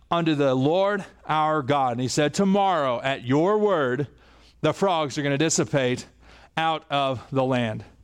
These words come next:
And so the next day comes, and the frogs die out in the houses and the villages and the fields,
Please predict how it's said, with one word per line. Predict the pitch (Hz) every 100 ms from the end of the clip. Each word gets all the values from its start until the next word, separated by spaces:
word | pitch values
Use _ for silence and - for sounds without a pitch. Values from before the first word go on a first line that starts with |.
| - -
And | 165
so | 170
the | 180
next | 175 190 -
day | 170 156
comes, | - 180 185 226 262 - - - - -
and | 151
the | 151
frogs | 190 185 175 123
die | 170 170 202 196
out | 196 190
in |
the | 160 139
houses | 185 208 208 220
and | 175
the | 139
villages | 139 190 190 170 175
and | 147 127
the |
fields, | 120 185 185 185 175